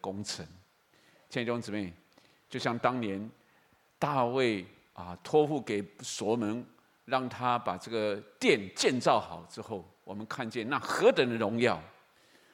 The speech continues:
然而曾几何时，所罗门虽然建殿完了，但是过了一些年日，他慢慢的心不在神的上面，他开始爱慕其他的。虽然殿还在，但是心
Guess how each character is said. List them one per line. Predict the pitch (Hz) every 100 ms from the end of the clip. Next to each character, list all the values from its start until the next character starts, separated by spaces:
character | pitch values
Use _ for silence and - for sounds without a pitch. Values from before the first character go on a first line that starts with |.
| _
然 | 123 135
而 | 135
曾 | 143 151
几 | - 101
何 | 101
时， | 107 - 95 98 120 _ _
所 | - 120
罗 | 110
门 | 117 107 120 127 _ _
虽 | - 214
然 | 185 190
建 | - 214
殿 | 247 180
完 | 135 127
了， | 135 104 87 - _ _ _ _
但 | - 135
是 | 123 131
过 | - 160
了 | 127 113 104 - _
一 | 131
些 | - 135
年 | 120 104
日， | 127 110
他 | - 113
慢 | 123 147
慢 | 143 127
的 | 110
心 | - - 143 143 139 - _
不 | 123
在 | 117 135 113
神 | 101 - 90 98
的 | 92
上 | - 90
面， | 98 85 -
他 | -
开 | 135 165
始 | 147 107 -
爱 | 147
慕 | 151 117
其 | - 101
他 | 98 98 92
的。 | 101 - _ _ _ - _ _ _ _ _ -
虽 | - 262
然 | 196 220 -
殿 | 262 180
还 | 147 156
在， | - 190 127 98
但 | - 147
是 | 139
心 | - - 143 139